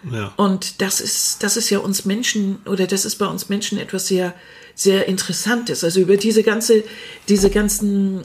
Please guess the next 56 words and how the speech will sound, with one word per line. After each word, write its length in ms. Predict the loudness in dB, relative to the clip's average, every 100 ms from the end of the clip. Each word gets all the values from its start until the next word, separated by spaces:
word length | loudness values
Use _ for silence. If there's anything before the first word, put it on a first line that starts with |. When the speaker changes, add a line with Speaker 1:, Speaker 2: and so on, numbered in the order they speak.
| -6
Speaker 2:
ähm, 460 | -4 -2 -4 -6 -8
was 160 | -10 -6
du 80 | -6
vorhin 300 | -4 -4 -4
erzählt 400 | -6 -4 -4 -4
hast, 180 | -8 -8
diese 180 | -6
Modelle, 540 | -6 -4 -2 2 2 0 -8 -18 -18 -8
die 80 | -2
finde 280 | 0 0 -2
ich 140 | -4
für 140 | -2
mich 400 | 0 0 -2 -6
selber, 600 | -4 2 4 6 4 0
habe 100 | -2
ich 140 | -4 -6 -20 -6
auch 220 | -6 -4 0
während 280 | 2 2
des 100 | 0
Studiums 380 | -4 -2 -2 -4
oder 160 | -4 -4
so, 120 | -2
habe 100 | -4
ich 80 | -2
die, 160 | -4 -4 -14 -18 -10
das 160 | -4 0
habe 100 | 0
ich 140 | -2
alles 220 | 0 2 0
als 140 | 2
sehr 120 | 2
schwierig 460 | 2 2 4 4 2
empfunden, 480 | -6 0 0 0 -4
obwohl 300 | 0 2 2
ich 120 | 0
ja 80 | -4
jemand 340 | -2 0 0 0
bin, 180 | -2 -2
der 120 | -2
sehr 160 | -2 0
gerne 420 | 0 0 -2 -4 -8 -16 -16 -8
sehr 280 | -4 4 4
sortiert 640 | 6 2 2 2 2 2 -2
denkt. 220 | -2 0
Speaker 1:
Du 60 |
bist 40 | 2
Speaker 2:
Aber 40 | 2
Speaker 1:
so 120 | 2
Speaker 2:
wa-, 80 | 0
Speaker 1:
analytisch. 640 | -2 -2 -4 -4 -6 -6
Speaker 2:
sehr 220 | 2 2 4
analytisch, 520 | 2 0 0 -2 -2
aber 140 | 0
Speaker 1:
Mhm. 40 | -2
Speaker 2:
ich 160 | -4 -4
empfinde 580 | -6 -2 -2 0 0